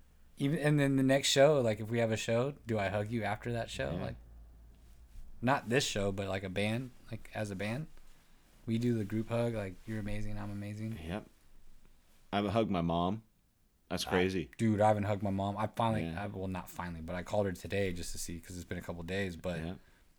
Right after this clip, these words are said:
Speaker 1: yeah, haven't hugged or seen my mom
Speaker 2: I had
Speaker 1: in
Speaker 2: to go there
Speaker 1: weeks.
Speaker 2: to put together or, like, fix some little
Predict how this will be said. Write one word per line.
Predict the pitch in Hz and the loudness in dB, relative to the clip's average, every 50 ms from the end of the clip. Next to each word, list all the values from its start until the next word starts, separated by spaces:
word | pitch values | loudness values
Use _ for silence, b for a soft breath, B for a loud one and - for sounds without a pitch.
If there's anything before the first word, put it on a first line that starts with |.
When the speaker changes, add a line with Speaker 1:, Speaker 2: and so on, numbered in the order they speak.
| _ _ _ - - - | _ _ _ -20 -12 -4
Speaker 1:
yeah, | 85 95 107 113 110 92 - | 0 2 4 4 2 0 -4
haven't | - 104 104 107 101 90 - - - | -2 0 0 0 0 -4 -6 -10 -12
hugged | - - 104 110 110 98 | -6 0 0 0 0 0
or | 95 | -4
seen | - - 110 101 | -4 -4 -2 -2
my | 98 | -2
mom | 95 98 98 | -2 0 2
Speaker 2:
I | 107 | 4
had | 110 110 | 4 4
Speaker 1:
in | 110 95 | 4 4
Speaker 2:
to | 104 | 6
go | 101 110 107 | 6 6 8
there | 104 104 101 95 | 8 6 6 6
Speaker 1:
weeks. | 92 78 | 4 0
Speaker 2:
to | - - - | -2 -6 -6
put | 107 95 | -6 -4
together | - 90 98 95 92 92 73 87 90 | -2 2 4 4 4 4 4 4 2
or, | 87 | 2
like, | 87 85 82 - | 2 0 -2 -4
fix | - - - 104 - - - | -6 -2 -2 -2 0 0 -2
some | 101 90 87 85 85 - - - | 0 0 0 0 -2 -4 -4 -4
little | 92 87 85 82 71 - | -2 -2 -2 -2 -4 -6